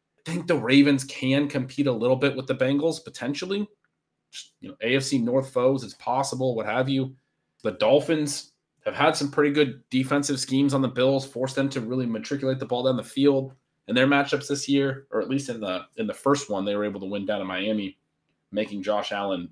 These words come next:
really move the ball slowly. And I think he threw, like, sixty plus passes in that game. But I, I mean, those teams feel so uncompetitive in those games that, you know, you, you don't have really stories that can be told there.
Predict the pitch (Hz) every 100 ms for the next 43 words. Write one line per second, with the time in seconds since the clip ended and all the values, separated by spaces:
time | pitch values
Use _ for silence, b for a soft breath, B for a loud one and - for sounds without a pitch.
0 | _ 101 127 123 117 110 - 101 95 -
1 | 104 98 101 92 90 - - - 101 87
2 | - 107 - 101 92 - 107 101 - 92
3 | 98 95 - 95 90 _ _ _ _ _
4 | _ _ _ _ - 135 131 - 123 110
5 | 82 76 _ _ _ _ _ 151 180 202
6 | 170 131 151 - 135 127 120 - _ _
7 | _ _ _ _ _ _ _ 135 147 143
8 | 127 - 120 107 - 92 - - 104 107
9 | 98 95 131 123 110 - - _ _ _
10 | _ _ _ _ - 117 113 107 107 -
11 | _ 113 107 104 95 - 113 98 135 143
12 | 131 120 101 - _ - _ - 107 104
13 | 98 92 _ - 117 104 95 95 98 90
14 | 90 101 90 90 101 90 85